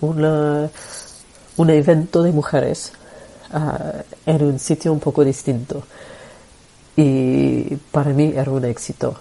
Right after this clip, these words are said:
No pensaba ser tan afectada por el hecho de que haya solo mujeres. Era un grupo súper talentuoso. Había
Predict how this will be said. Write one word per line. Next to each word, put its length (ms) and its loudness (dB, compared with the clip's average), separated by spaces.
No 220 0
pensaba 460 0
ser 320 -6
tan 280 2
afectada 880 -2
por 180 -2
el 140 2
hecho 260 2
de 120 2
que 520 0
haya 300 4
solo 420 0
mujeres. 640 -4
Era 240 4
un 160 2
grupo 840 2
súper 560 -2
talentuoso. 720 -4
Había 560 6